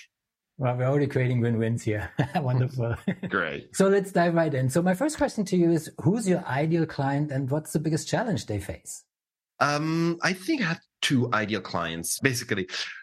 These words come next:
Speaker 2: Um, corporates, um, sometimes whenever, especially they're starting to be more radicated in their ways of working, um, whenever you have managers that have been working in there for twenty years, which is a great thing to do,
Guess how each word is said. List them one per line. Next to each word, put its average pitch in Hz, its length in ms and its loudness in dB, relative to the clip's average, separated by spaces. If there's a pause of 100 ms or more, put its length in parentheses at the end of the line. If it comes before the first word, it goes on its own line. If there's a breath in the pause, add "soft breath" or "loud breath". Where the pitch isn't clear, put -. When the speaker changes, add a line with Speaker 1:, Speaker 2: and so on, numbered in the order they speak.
(140 loud breath)
Speaker 2:
Um, 120 280 0 (120)
corporates, 175 840 -2
um, 117 640 0
sometimes 131 560 -2
whenever, 143 720 0
especially 120 520 0
they're 101 240 0
starting 110 680 -2
to - 140 0
be 104 180 0
more 101 440 0
radicated 104 920 -2
in 98 220 -4
their 95 160 0
ways 95 320 -2
of 85 100 -6
working, 82 380 -4 (340 loud breath)
um, 92 640 0
whenever 113 320 0
you 117 120 -4
have - 280 -6
managers 104 800 -2
that 95 160 0
have - 280 -6
been 104 220 -2
working 127 360 -2
in 98 100 -2
there 98 160 0
for - 200 -12
twenty 117 360 -2
years, 101 380 0
which 123 180 0
is 151 100 0
a 160 60 -2
great 139 340 -2
thing 95 240 -4
to - 140 -8
do, 85 200 -2